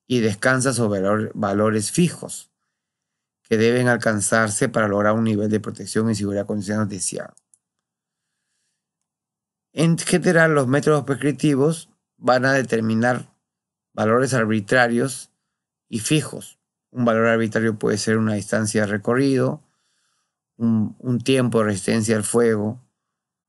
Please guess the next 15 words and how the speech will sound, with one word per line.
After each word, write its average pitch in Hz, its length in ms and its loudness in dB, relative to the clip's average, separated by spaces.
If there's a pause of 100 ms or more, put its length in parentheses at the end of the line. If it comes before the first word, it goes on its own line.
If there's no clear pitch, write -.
(300)
una 113 280 2
área 120 560 2
y 117 100 0
una 113 140 0
altura 113 380 0
permitidas 104 640 -2
máxima, 107 760 0 (840)
un 107 140 -4
número 117 280 2
de 101 60 0
ocupantes, 110 800 -2
una 101 240 -6
tasa 107 260 -2
de 104 60 0
ventilación, 101 920 -4